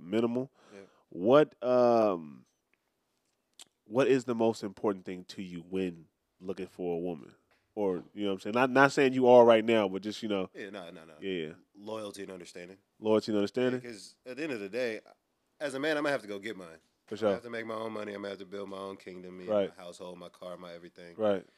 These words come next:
Speaker 2: So by the time I'm really looking to integrate a woman into my life, it's
Speaker 1: Right.
Speaker 2: like, it's already here for you.
Speaker 1: Yeah.
Speaker 2: You just need to be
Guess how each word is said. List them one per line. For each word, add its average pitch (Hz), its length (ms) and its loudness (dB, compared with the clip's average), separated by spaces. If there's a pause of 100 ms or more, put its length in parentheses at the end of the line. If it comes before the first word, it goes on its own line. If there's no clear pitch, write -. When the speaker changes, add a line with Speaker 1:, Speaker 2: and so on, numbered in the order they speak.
(100)
Speaker 2:
So - 180 -14
by 117 140 -8
the 107 80 -10
time 139 280 -8
I'm 110 300 -8 (600)
really 123 400 -6
looking 120 280 -8
to 104 160 -12
integrate 113 400 -10
a 110 40 -6
woman 110 260 -8
into 113 240 -12
my 104 180 -10
life, 113 340 -10
it's 98 120 -16
Speaker 1:
Right. 101 220 0
Speaker 2:
like, 85 160 -20 (1000)
it's 107 140 -12
already 104 200 -8
here 101 140 -10
for - 120 -20
you. 76 120 -20 (200)
Speaker 1:
Yeah. 107 180 -2 (140)
Speaker 2:
You 104 140 -18
just 101 200 -14
need 92 180 -14
to 90 60 -20
be 78 360 -20